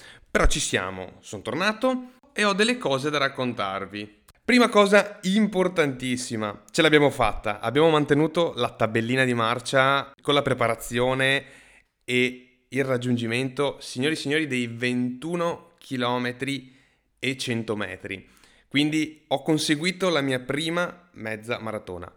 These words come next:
Personale, non competitiva, ma ce l'abbiamo fatta. Emozione incredibile.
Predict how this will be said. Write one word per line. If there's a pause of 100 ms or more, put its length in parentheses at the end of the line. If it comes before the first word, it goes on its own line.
(100)
Personale,
non
competitiva, (220)
ma
ce
l'abbiamo
fatta. (560)
Emozione (800)
incredibile.